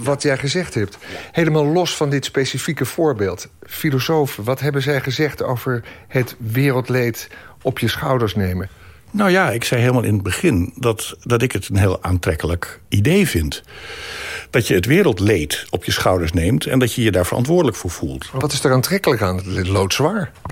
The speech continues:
Speaker 2: Nou, het, het, mijn vader zei altijd, eh, het leven is nou eenmaal geen lolletje. Ik bedoel, er zijn, er zijn gewoon problemen in de wereld. En als, eh,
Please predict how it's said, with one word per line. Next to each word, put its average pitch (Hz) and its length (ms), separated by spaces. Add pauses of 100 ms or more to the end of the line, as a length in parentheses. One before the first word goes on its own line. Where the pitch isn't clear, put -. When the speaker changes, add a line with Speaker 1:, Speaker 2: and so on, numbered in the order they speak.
Speaker 2:
Nou, 147 420 (100)
het, 87 200 (120)
het, 92 240 (300)
mijn 98 200
vader 101 260
zei 90 160
altijd, 90 520 (500)
eh, - 80 (120)
het 90 140
leven 87 300
is 87 80
nou 98 160
eenmaal 95 240
geen 92 200
lolletje. 135 480
Ik 110 120
bedoel, 110 460
er 110 120
zijn, 104 340 (360)
er 104 120
zijn 120 220
gewoon 98 220
problemen 110 520
in 98 120
de 87 80
wereld. 85 460 (920)
En 104 240
als, 101 420
eh, 95 320